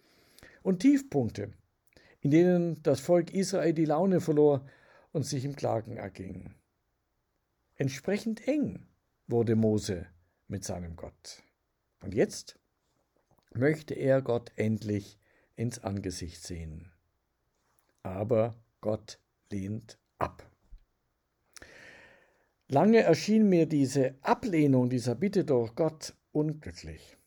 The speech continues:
Genauso wie Mose würde ich ja manchmal Gott gerne selbst ins Angesicht sehen. Das ist nicht möglich.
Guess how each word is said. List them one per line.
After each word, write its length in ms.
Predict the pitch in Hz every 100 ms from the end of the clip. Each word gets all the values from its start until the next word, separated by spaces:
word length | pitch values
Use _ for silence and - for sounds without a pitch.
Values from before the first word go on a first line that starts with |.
| _
Genauso 460 | 131 147 240 226 143
wie 80 | 131
Mose 340 | 190 220 165
würde 200 | 170 175
ich 120 | 165
ja 80 | 160
manchmal 540 | 160 175 175 160 156 156
Gott 340 | - 175 -
gerne 460 | 185 254 240 107 107 _ - _ _
selbst 600 | - 190 190 185 - - _ _
ins 200 | 113 101
Angesicht 580 | - 104 95 85 87 -
sehen. 360 | 82 80 82 82 _ _ _ _ _ _ _ _ _ _ _ _ _ _ _ _ _ _ _
Das 240 | - 156 180
ist 280 | 170 151 139
nicht 260 | 127 -
möglich. 760 | 90 98 - 82 - - -